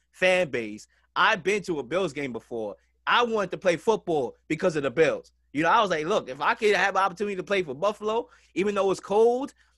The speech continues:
I will play." They, they have a great fan base, and I think he wants to be a, a part of something special. When you talk about the Texans and how they made him up like he was God, go to Buffalo.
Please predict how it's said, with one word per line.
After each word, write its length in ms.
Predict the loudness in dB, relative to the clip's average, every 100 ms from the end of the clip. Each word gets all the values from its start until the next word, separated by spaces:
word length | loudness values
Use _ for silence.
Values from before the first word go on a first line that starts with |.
| _ 0
I 140 | 2
will 120 | 2
play." 320 | 0 0 0 -2
They, 200 | -2 0
they 120 | 0
have 180 | 0 0
a 60 | -2
great 300 | -2 -2 -2
fan 260 | -2 -2
base, 220 | -4 -6
and 80 | -4
I 80 | -4
think 180 | -4 -8
he 80 | -6
wants 260 | -6 -6
to 80 | -8
be 220 | -6 -6
a, 60 | -6 _ _ _
a 60 | -10
part 240 | -2 -2
of 80 | 0
something 340 | -2 -4 -6 -14
special. 640 | -6 0 0 -2 -14 -18 _ _
When 120 | -10 -8
you 80 |
talk 160 | -4 -4
about 340 | 0 0 -2 -8 _ -14
the 80 |
Texans 560 | -4 0 0 -2 -8 -8
and 200 | -10 -10
how 240 | -4 -2
they 300 | 0 -2 -4 -10 _ -6
made 180 | -2
him 220 | -2 -2 -4
up 120 | -6
like 140 | -8
he 100 | -8
was 220 | -8 -10
God, 580 | -8 0 2 2 0 -6 _ _ _ _ _ _ _ _
go 240 | 2 4 4
to 180 | 2
Buffalo. 680 | 4 2 2 2 0 -2